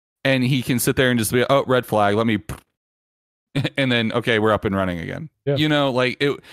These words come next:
Speaker 1: it won't be a team of people having to monitor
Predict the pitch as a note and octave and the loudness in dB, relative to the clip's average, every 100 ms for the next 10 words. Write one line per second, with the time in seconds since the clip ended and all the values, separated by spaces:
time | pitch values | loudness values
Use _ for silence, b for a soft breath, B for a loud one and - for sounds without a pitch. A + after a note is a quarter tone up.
0 | B - E3 E3 F#3+ D#3+ D#3+ C#3 A#2+ A2+ | B 0 2 2 0 0 0 0 -2 -4
1 | - - C3+ A#2 G#2 F#2+ F2+ _ _ _ | -6 -2 0 0 0 -2 -4 _ _ _
2 | _ - G#2 D#2+ - G#2 - F#2 F2+ F2+ | _ -2 -2 -2 -4 -2 0 0 0 -4
3 | - _ - B2 A2+ G#2+ G#2+ G2+ G#2 G2+ | -8 _ -6 -2 0 0 0 0 0 -2
4 | G#2+ F#2+ | -2 -2